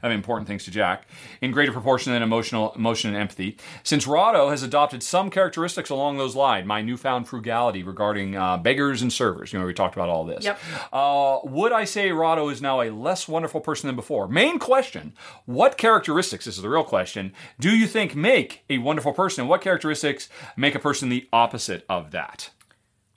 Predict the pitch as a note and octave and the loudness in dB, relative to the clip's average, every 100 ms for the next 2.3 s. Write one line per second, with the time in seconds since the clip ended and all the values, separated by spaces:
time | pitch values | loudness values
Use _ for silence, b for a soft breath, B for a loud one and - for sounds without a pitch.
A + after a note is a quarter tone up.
0 | - G#3 A#3 A#3+ G#3+ F3+ E3+ G3 A#3 D4 | -20 -14 -10 -6 -6 -6 -8 -8 -8 -8
1 | - F3+ D#3 E3+ - _ b b b b | -8 -12 -12 -14 -20 _ b b b b
2 | b _ _ | b _ _